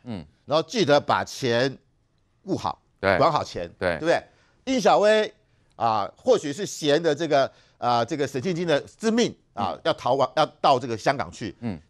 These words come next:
Speaker 2: 一开始到桃园机场去，结果一到这个海关被打下来，说你被禁管了，
Speaker 1: 对。
Speaker 2: 就他立马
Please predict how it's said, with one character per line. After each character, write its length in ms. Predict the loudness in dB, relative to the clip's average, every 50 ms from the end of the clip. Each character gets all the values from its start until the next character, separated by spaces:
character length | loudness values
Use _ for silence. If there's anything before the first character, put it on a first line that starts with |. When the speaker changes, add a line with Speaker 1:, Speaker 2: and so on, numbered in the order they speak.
| _ _ -10
Speaker 2:
一 80 | -2
开 160 | 4 4 4 4
始 120 | 4 4
到 120 | 2 2
桃 220 | 2 2 0 0 0
园 100 | 0 -4
机 120 | -4 -4
场 180 | -4 -4 -6 -6
去， 220 | -8 -12 -12 -12 -8
结 80 | -4 -2
果 140 | 0 0 0 0
一 60 | 2
到 180 | 4 4 4 4
这 100 | 2 0
个 180 | -2 -2 -2 -4 _ _ _
海 160 | _ -8 -2
关 240 | 2 2 2 2 2 -2 _
被 80 | -4 -4
打 120 | -4 -2
下 160 | 0 0 2
来， 180 | 2 0 -4 -8 _ _
说 180 | -2 0 0 0
你 140 | 0 -2 -2
被 140 | -2 -2
禁 160 | -2 -4 -6 -6
管 160 | -6 -8 -8
了， 80 | -12
Speaker 1:
对。 60 | -16 -18 _ _ _ _ _
Speaker 2:
就 100 | -6 2
他 220 | 6 6 6 6 4 -2 _
立 160 | 0 0 0
马 200 | 0 -2 -6 -8